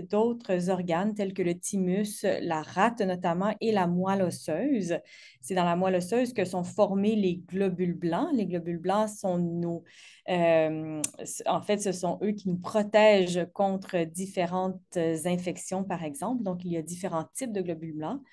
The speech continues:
comme par exemple les lymphocytes, et ce sont les lymphocytes qui vont ensuite résider dans les nœuds lymphatiques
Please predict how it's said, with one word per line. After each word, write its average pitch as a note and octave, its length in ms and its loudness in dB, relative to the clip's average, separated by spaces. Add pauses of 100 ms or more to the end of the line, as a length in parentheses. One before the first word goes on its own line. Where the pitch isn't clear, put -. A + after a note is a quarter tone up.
(200)
comme F3+ 160 -4
par D#3+ 140 -4
exemple F#3+ 400 -2
les E3 100 0
lymphocytes, F#3 840 -4
et F#3+ 40 -2
ce F3 100 -8
sont F3 140 -6
les F3 100 2
lymphocytes F#3 640 -2
qui - 140 -12
vont E3 100 -4
ensuite D#3+ 320 -6
résider F3 480 -2
dans F3+ 220 0
les E3+ 140 2
nœuds F3+ 220 2
lymphatiques F3 800 -6